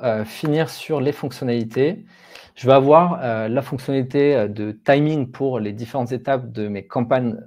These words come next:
euh, marketing. Donc là, on est vraiment sur le même principe. On va se baser par rapport aux interactions, euh, passées, euh, donc dans notre outil, puisqu'on a toute la partie historique comportementale, on sait exactement tel contact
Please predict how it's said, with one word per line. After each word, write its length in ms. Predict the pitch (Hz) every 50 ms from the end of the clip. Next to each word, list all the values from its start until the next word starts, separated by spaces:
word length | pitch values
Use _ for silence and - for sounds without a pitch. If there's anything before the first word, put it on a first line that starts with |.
| - -
euh, 180 | 113 110 107
marketing. 720 | 104 104 104 107 110 110 - - 107 - - 180 226 226 - - _ _ - - _ _ -
Donc 140 | 117 -
là, 300 | 165 165 196 214 220 - _ _ - _ _ _ _ _ _ _
on 160 | - 123 127 131
est 80 | 131
vraiment 320 | 117 120 139 147 156 175 180
sur 240 | 180 - - 135
le 100 | 123 113
même 300 | 110 113 123 147 165 165
principe. 580 | 151 - - - 131 123 - - 131 160 175 - _ _ _ _ _ _ _ _ _ _ _ _
On 80 | 117 113
va 140 | 131 131
se 40 | 123
baser 300 | 123 127 127 123 143 151
par 140 | 151 131 113
rapport 220 | 110 110 120 131
aux 140 | 123 120 117
interactions, 760 | 123 120 127 127 117 123 117 117 - - - 131 127 123 110 101
euh, 240 | 104 104 104 104 107 - _ _ _ _ _
passées, 420 | 135 127 131 - - 143 139 139
euh, 240 | 139 120 104 104 104
donc 340 | 104 110 113 110 110 110 113
dans 180 | 113 127 131 135
notre 260 | 135 123 127 - -
outil, 340 | 127 117 - - 156 180 175 180 - _ _ _ _ _ _ _
puisqu'on 400 | - - - _ - - 123 123
a 160 | 127 131 127
toute 280 | 131 - - 143 - -
la 100 | 127 117
partie 360 | - 117 - - - 147 -
historique 440 | - 120 - - - 127 131 131 131
comportementale, 720 | - 131 117 120 120 117 - 135 123 120 120 113 143 147 139
on 100 | 110 101
sait 160 | 104 - 123
exactement 520 | 117 110 113 123 117 - 135 131 135 131
tel 180 | 131 131 117 117
contact 420 | - 123 117 120 131 131 131 -